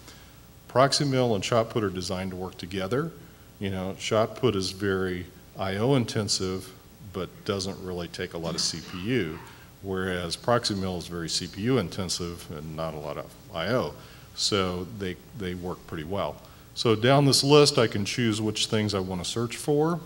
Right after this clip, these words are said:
what types. If I, you know, I can select them all, but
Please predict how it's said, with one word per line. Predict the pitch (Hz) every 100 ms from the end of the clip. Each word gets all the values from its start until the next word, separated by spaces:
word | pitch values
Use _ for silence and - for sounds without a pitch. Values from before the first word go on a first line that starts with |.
| - - - - - 98
what | 98
types. | - 107 110 139 - - - - - 123
If | 120 120
I, | 110 110 104 104 - - - - -
you | 131 104
know, |
I | 92 98
can | 101
select | 101 - 135 135 175 -
them | 117 113
all, | 165 107 73 92 - - - - - - - 87
but | 110 107